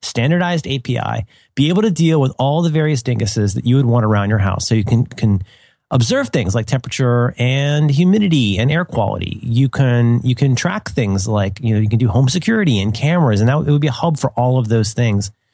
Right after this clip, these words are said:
It's just kinda surprising to me that that's not all in one device. I mean, a lot of people would say they want a game device. Uh,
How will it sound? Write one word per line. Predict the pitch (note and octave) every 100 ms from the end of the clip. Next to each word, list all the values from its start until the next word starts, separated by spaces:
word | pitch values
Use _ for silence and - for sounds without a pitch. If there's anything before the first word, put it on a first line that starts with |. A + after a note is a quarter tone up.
| _ _ _
It's | D#3+
just | C#4 -
kinda | F4
surprising | - A#3 A#3 G#3
to |
me | D#3+ C3
that |
that's | C3 B2+
not | C#3+ C3
all | A#2+
in | A#2
one | A2 G#2
device. | G2 G2 F#2+ - -
I |
mean, | C#3+
a | C#3
lot | E3+
of | F#3+
people | A3+ A#3
would |
say | A#3
they | G#3
want | G3 G3+
a |
game | D#3+ G3+
device. | A3 A3+ C#4 C4
Uh, | -